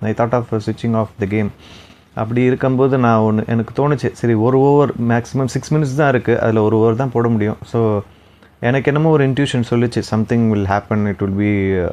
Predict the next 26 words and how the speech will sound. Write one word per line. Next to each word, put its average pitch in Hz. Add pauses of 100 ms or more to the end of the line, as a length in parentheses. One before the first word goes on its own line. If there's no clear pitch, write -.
(120)
அ, 95
ஏதாவது 110
ஒரு 110
விக்கெட் 117
விழுமாங்கிற 113
மாதிரி 101
எக்ஸ்பெக்ட் 95
பண்ணேன். 92
இல்ல, 110
ஏதாவது 127
நடக்கும் 113
அப்படின்னு 101
யோசிச்சு, 107 (280)
சரி, 143
ஓகே, 135
பா-, 104
பார்ப்போம் 113
அப்படின்ட்டு, 101 (200)
அ, 101
பார்த்தேன். 104
ஆனா, 104
it 101 (160)
worth, -
அ, 98
watching. 104 (600)
அ, 104